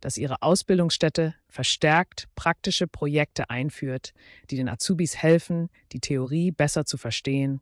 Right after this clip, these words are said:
und anzuwenden. Dies zeigt, dass Betriebe gefordert sind, innovative Ansätze zu entwickeln, um junge Talente zu fördern. Die Integration digitaler Technologien wird ebenfalls als Schlüssel zur Zukunft der mint-Ausbildung angesehen.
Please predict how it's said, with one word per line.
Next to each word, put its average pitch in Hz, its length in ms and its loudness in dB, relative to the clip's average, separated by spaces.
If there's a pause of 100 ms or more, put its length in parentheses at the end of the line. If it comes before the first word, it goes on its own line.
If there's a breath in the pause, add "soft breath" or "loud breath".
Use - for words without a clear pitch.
(140)
und 127 200 -6
anzuwenden. 98 720 -6 (560)
Dies 185 200 0
zeigt, 180 460 4
dass 147 140 -2
Betriebe 190 480 0
gefordert 151 560 2
sind, 151 320 -2 (300 soft breath)
innovative 170 680 2
Ansätze 131 520 0
zu - 120 -8
entwickeln, 131 640 -4 (140)
um 127 120 -4
junge 135 300 -2
Talente 120 480 -4
zu - 140 -8
fördern. 101 500 -8 (640)
Die 151 120 -8
Integration 175 920 2
digitaler 170 640 2
Technologien 156 920 -2
wird 131 200 -6
ebenfalls 151 540 2
als 117 180 -4
Schlüssel 147 380 0
zur 117 160 -6
Zukunft - 500 -6
der 117 80 -2
mint-Ausbildung 107 840 -4
angesehen. 98 640 -8